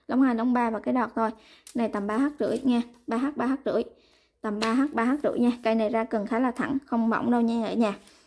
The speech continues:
Rồi, cây này tám trăm rưỡi. Mã số mười bảy. Tiếp theo cây mã số mười tám. Cái mã số mười tám đây. Đây,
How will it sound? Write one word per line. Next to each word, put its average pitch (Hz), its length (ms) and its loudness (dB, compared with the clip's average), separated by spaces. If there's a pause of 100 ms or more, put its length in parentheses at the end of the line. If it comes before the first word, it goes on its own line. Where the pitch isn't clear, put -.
(120)
Rồi, 208 100 -4
cây 330 120 0
này 220 120 2
tám 262 220 2
trăm 247 200 4
rưỡi. 214 220 2 (520)
Mã - 140 -6
số 262 120 0
mười 254 180 8
bảy. 233 240 2 (140)
Tiếp 285 140 -2
theo 247 140 4
cây 247 120 -2
mã 233 120 -4
số 285 160 0
mười 277 140 8
tám. 226 300 0 (680)
Cái 247 80 0
mã 220 100 0
số 262 140 0
mười 262 140 6
tám 240 260 2
đây. 254 120 6 (2000)
Đây, 214 240 -2